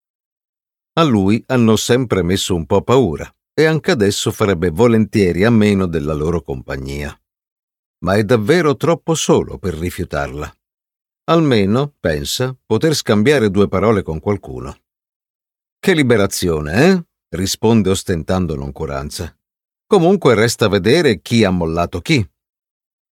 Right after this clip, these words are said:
Sono in quattro, proprio i meno raccomandabili della classe, quelli che non perdono occasione per tormentare i ragazzi più piccoli e mettere in mostra, persino davanti al prof i loro incomprensibili tatuaggi.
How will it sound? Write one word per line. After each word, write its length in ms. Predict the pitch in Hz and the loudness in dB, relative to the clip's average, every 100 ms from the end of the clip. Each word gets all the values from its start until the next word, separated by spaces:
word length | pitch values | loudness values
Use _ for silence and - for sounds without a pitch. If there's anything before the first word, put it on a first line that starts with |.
| _ _ _ _ _ | _ _ _ _ _
Sono 420 | - - 185 180 | -4 2 2 2
in 100 | 170 | -2
quattro, 680 | - 78 71 - 80 85 _ _ _ _ | -2 -4 -4 -8 -8 -10 _ _ _ _
proprio 420 | - 165 202 - 113 | 2 2 2 2 4
i 60 | |
meno 260 | 110 156 120 | 4 4 2
raccomandabili 800 | 104 - 92 87 85 113 92 76 | 0 0 0 0 2 0 0 -4
della 280 | 76 69 | -4 -6
classe, 560 | 71 65 - - 82 - _ _ _ - | -8 -8 -8 -8 -10 -14 _ _ _ -2
quelli 300 | 156 175 160 | 0 2 0
che 120 | 127 | 2
non 260 | 113 107 | 2 0
perdono 500 | - 165 120 95 92 | 0 0 0 -2 0
occasione 600 | 95 - 117 147 202 165 | 0 0 0 2 2 0
per 220 | 107 92 - | 0 -4 0
tormentare 640 | 113 98 90 - 104 80 | 0 0 -2 0 0 0
i 40 | |
ragazzi 460 | 78 90 131 - 78 | -2 -2 -2 -4 -6
più 180 | 143 139 | -4 -4
piccoli 500 | 92 - 139 165 - | -4 -2 -2 -2 -4
e 140 | - 156 | -6 -2
mettere 400 | 160 117 117 101 | -2 0 2 2
in 80 | |
mostra, 540 | 92 92 - 87 78 73 _ | 0 -2 -4 -6 -6 -8 _
persino 500 | 78 71 - 104 87 | -8 -6 -4 -2 -2
davanti 460 | 73 76 85 73 76 | -4 -4 -4 -4 -8
al 140 | 98 | -6
prof 400 | - 120 143 175 165 _ - | 0 0 0 -4 -8 _ -4
i 100 | 180 | 0
loro 260 | 170 170 | 2 2
incomprensibili 1040 | 170 196 190 147 117 107 101 - 110 95 85 | 2 0 0 -2 0 0 0 -2 -2 -2 -4
tatuaggi. 680 | 80 82 62 60 - 76 | -6 -6 -10 -10 -12 -14